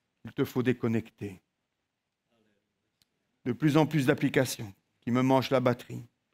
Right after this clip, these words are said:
Des applications qui ne servent à rien, si ce n'est à me distraire,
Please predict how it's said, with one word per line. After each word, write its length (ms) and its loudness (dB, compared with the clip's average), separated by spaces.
Des 140 0
applications 520 2
qui 140 -4
ne 100 4
servent 280 2
à 40 6
rien, 220 4
si 160 -4
ce 140 -4
n'est 80 6
à 40 4
me 120 2
distraire, 720 -8